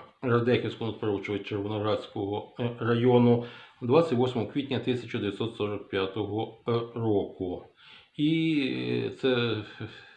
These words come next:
ця пісня таки допомогла їм перемогти у цьому бою. Отже, лента за лентою. А зараз по хронології ми йдемо не <clears throat> ближче до нашого часу,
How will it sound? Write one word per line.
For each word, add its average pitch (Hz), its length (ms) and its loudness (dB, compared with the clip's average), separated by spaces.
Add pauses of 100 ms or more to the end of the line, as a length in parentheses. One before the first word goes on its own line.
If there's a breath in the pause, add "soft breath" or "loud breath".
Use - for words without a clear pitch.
ця - 80 -2
пісня 170 400 -2
таки - 300 -6
допомогла 101 720 -2
їм 117 380 -2 (380 loud breath)
перемогти 104 800 0 (100)
у 107 300 -4
цьому 95 600 -4
бою. 104 500 0 (1400 soft breath)
Отже, 117 580 2
лента 113 400 2
за 113 100 2
лентою. 101 560 4 (1900 soft breath)
А 123 120 0
зараз 165 380 2
по 131 220 -4
хронології 127 600 2
ми 117 160 4
йдемо 113 360 0
не 110 400 0
<clears throat> 131 260 6
ближче 160 240 -2
до 160 80 -2
нашого - 320 -4
часу, 131 320 -8